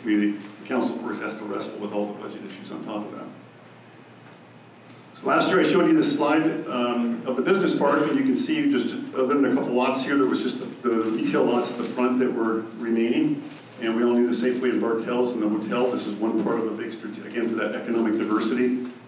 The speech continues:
coming in. And pleased to see that now that you can see the Q C and Bartels is in and the construction of the hotel is now well underway.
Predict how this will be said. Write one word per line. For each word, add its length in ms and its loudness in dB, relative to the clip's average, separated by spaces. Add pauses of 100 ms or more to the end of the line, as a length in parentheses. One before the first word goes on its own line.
(180)
coming 240 0
in. 360 0 (260)
And 220 0
pleased 260 0
to 60 -6
see 200 -2
that 220 0
now 200 0
that 320 0
you 80 -8
can 100 -4
see 160 -6
the 300 -2 (520)
Q 200 -2
C 180 0
and 80 0
Bartels 480 0
is 120 -2
in 100 2
and 120 2
the 40 0
construction 580 -4
of 120 -4
the 80 -4
hotel 360 -6
is 80 -4
now 120 0
well 280 0
underway. 560 -2